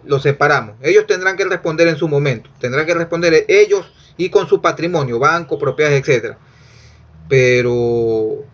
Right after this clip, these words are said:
las próximas autoridades, quien sea el presidente, Noboa o González, tiene que ponerse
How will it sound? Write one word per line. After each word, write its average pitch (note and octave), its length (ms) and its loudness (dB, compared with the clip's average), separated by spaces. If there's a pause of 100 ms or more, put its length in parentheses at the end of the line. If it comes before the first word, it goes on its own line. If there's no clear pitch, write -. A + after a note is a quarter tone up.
las B2 160 -6
próximas G3 600 -2 (280)
autoridades, C3+ 720 0 (760)
quien E3+ 220 2
sea F3+ 180 0
el G3+ 80 0
presidente, D3 640 0
Noboa D3 600 0 (400)
o B2 500 2
González, C3+ 540 0 (260)
tiene D#3 240 -6
que A#3 120 -2
ponerse G#3 600 0